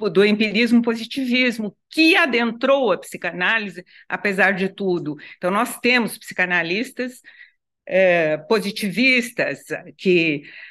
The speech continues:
cu-, pros quais a observação, que usam termos das ciências duras, observação, fato. A psicanálise, com Freud, ela fez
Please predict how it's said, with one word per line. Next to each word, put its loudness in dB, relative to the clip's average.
cu-, -10
pros 0
quais 2
a 2
observação, 0
que -6
usam -2
termos 0
das -2
ciências -8
duras, -2
observação, -2
fato. 2
A -2
psicanálise, 0
com 0
Freud, 0
ela -2
fez -4